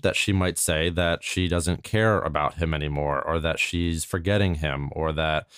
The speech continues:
she doesn't want him to be a part of her life anymore, that there would be all these sort of implied negative judgments because she's parting with his stuff.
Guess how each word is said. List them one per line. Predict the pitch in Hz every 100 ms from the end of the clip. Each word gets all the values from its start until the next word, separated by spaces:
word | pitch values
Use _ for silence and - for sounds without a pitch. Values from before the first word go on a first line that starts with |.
| - -
she | - 82
doesn't | 87 82 85
want | 87 82
him | 92
to | 87
be | 85
a | 90
part | 95 95
of | 95
her |
life | 98 104 113 87
anymore, | 80 76 67 69 65 _ _ -
that | 98
there | 98
would | 98
be | 98
all | 92 98 107
these | 107 101
sort | 101
of | 87
implied | 85 - 92 90 90 82
negative | 87 90 85
judgments | 80 80 73 104 104
because | - 90 90 87
she's | - 85
parting | - 82 82 82
with | 82
his | 82 78
stuff. | - 85 135 -